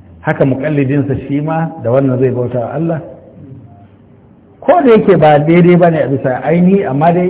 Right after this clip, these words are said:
iya ƙarfinsa kenan, sai na alal aƙalli yana da lada guda, ba maganar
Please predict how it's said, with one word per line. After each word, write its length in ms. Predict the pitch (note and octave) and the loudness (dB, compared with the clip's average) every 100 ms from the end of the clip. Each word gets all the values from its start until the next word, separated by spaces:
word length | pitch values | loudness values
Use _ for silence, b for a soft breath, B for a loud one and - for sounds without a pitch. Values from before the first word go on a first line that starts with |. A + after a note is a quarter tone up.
| F3+ | 0
iya 160 | F#3 | 0
ƙarfinsa 400 | F3+ F3 F#3+ D3+ C3+ | 0 0 0 0 -2
kenan, 280 | C3+ C3+ G3+ - - - - - | -2 -4 -6 -12 -20 -20 -10 -4
sai 120 | D3 | -4
na 80 | E3 | -2
alal 200 | E3 D#3+ | -2 -2
aƙalli 240 | C#3 D#3+ D#3+ | -4 -4 -2
yana 140 | D3+ | -2
da 100 | C3 | -2
lada 280 | B2 B2 C3 | -2 -2 -2
guda, 240 | A2+ G#2+ | -4 -4
ba 120 | C3 E3 | -2 -2
maganar 300 | C3 B2+ | -2 -2